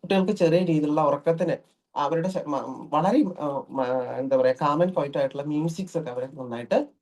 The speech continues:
കേൾപ്പിക്കുക. അപ്പൊ അത് ഉറക്കത്തിന്റെ പ്രശ്നങ്ങൾക്ക് വല്ലൊരു, വലിയൊരു പരിഹാരമാണ്.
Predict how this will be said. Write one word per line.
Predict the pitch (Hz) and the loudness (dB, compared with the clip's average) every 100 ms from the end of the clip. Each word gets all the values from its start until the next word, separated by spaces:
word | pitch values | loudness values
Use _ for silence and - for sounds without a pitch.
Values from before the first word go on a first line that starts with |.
| _ 151 | _ 2
കേൾപ്പിക്കുക. | 131 127 156 123 104 - - | 2 2 -4 -2 -2 -4 -4
അപ്പൊ | - 220 | -2 0
അത് | 185 226 196 | 0 0 2
ഉറക്കത്തിന്റെ | 160 160 190 190 208 | 2 0 -2 0 -2
പ്രശ്നങ്ങൾക്ക് | 170 160 143 143 202 294 | -2 -6 -6 -6 -6 -2
വല്ലൊരു, | 135 120 131 - _ _ - | -2 -2 -6 -8 _ _ -8
വലിയൊരു | 135 160 185 190 | 0 4 4 4
പരിഹാരമാണ്. | 151 120 139 135 110 | 0 -4 -2 -2 -4